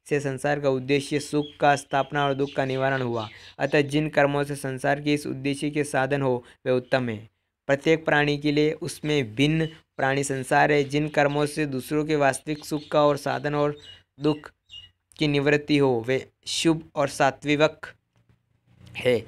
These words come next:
तथा जिस अंत कर्मवृत्ति से इन कर्मों में प्रवृत्ति हो, वह सात्विक है। कृपा या अनुग्रह से भी दूसरों के सुख की योजना की जाती है, पर एक तो कृपा अनुग्रह में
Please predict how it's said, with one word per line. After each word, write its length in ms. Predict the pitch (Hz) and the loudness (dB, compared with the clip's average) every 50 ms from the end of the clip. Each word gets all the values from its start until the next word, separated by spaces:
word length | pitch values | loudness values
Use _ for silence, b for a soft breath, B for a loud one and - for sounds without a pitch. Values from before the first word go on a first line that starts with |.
| B B B B - | B B B B -6
तथा 400 | 127 - 147 143 151 160 160 - - - - - | -2 2 4 4 4 4 2 -2 -14 -20 -14 -8
जिस 280 | 135 151 156 - - - - | -6 -4 -4 -6 -8 -6 -2
अंत 260 | 143 156 160 160 160 - - - - | 0 0 0 0 -4 -8 -12 -6 -2
कर्मवृत्ति 600 | - 147 147 147 147 139 139 139 143 - 151 151 | 0 0 2 0 0 0 0 -2 0 0 0 0
से 280 | 147 - - - 151 147 143 139 - B B B - | 0 -2 0 4 4 4 4 4 0 B B B -2
इन 140 | 151 147 151 147 147 - | -2 0 0 -2 -2 0
कर्मों 300 | 143 139 139 143 147 147 | 2 2 2 2 2 2
में 200 | 147 147 147 147 | 2 0 -2 -2
प्रवृत्ति 460 | - 139 139 135 139 139 139 - 156 147 | 0 2 4 4 2 2 0 0 2 2
हो, 120 | 143 147 147 143 | 4 4 4 4
वह 200 | 139 143 143 143 | 4 4 2 2
सात्विक 720 | 139 - - 139 131 127 - 139 143 139 147 147 147 - - | 2 0 2 2 2 2 0 -2 2 2 2 2 2 0 -6
है। 100 | 117 107 101 101 B B B B B - | -6 -6 -6 -8 B B B B B -4
कृपा 300 | 143 139 139 - 165 160 | -4 -4 0 2 4 6
या 140 | 160 160 151 | 6 6 6
अनुग्रह 400 | 135 143 147 147 147 151 151 151 | 4 2 2 2 4 4 4 4
से 200 | 147 151 160 156 | 4 2 2 2
भी 160 | 143 151 156 151 | 2 2 0 0
दूसरों 400 | 135 139 135 135 - 151 151 143 | -2 -4 -6 -4 -2 -2 -2 -2
के 180 | 147 156 151 | 0 -2 -2
सुख 380 | 143 - - 160 151 - - - B B B B B | -2 -2 -2 -4 -4 -4 -8 -18 B B B B B
की 100 | - 147 | -2 0
योजना 400 | 143 143 143 139 139 139 147 147 | 2 4 4 4 4 2 0 0
की 180 | 143 - 147 135 | 0 0 -2 0
जाती 380 | 131 131 123 123 - - 120 117 | 4 4 4 2 2 -2 -6 -6
है, 180 | 110 107 104 - - b b b b b _ | -6 -6 -8 -12 -16 b b b b b _
पर 140 | 151 147 139 | 2 2 2
एक 400 | - - - 160 165 165 160 - | 2 2 4 4 4 4 2 -2
तो 80 | - 160 | -2 -2
कृपा 400 | 151 - - 151 147 147 160 156 | -2 -2 -2 -2 2 4 4 4
अनुग्रह 440 | 147 143 147 147 143 151 151 147 147 | 4 4 2 2 4 4 4 4 4
में 280 | 147 147 156 156 - | 2 2 0 0 -2